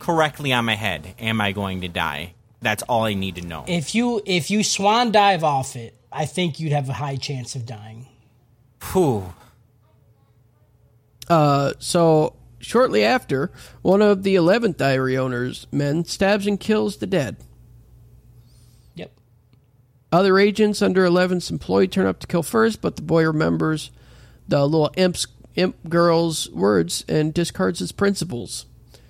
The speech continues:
Speaker 3: stabbing the attackers and using them as human shields. Yuno appears and finishes the rest of them. Yuki tearfully attempts to kill Yuno, but can't go through with it.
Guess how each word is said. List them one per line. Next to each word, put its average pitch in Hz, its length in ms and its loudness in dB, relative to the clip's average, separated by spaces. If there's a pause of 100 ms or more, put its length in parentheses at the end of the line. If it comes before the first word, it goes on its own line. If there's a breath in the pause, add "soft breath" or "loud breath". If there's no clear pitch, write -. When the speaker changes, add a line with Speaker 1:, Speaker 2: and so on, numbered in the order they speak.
(100)
Speaker 3:
stabbing 185 600 4
the 190 120 6
attackers 180 540 0
and 170 120 0
using 175 320 0
them 180 200 2
as 170 140 -4
human 196 320 -2
shields. 127 520 -6 (1080 soft breath)
Yuno 202 320 4
appears 208 380 2
and 170 140 -4
finishes 190 500 -2
the 175 80 -4
rest 170 300 -2
of - 80 -8
them. 80 240 -12 (640 soft breath)
Yuki 185 640 0
tearfully 196 500 0
attempts 185 360 0
to 185 80 -6
kill 185 200 -2
Yuno, 175 420 0
but 190 120 -6
can't 202 220 -2
go 202 140 -2
through 226 260 -2
with 190 180 -4
it. - 180 -6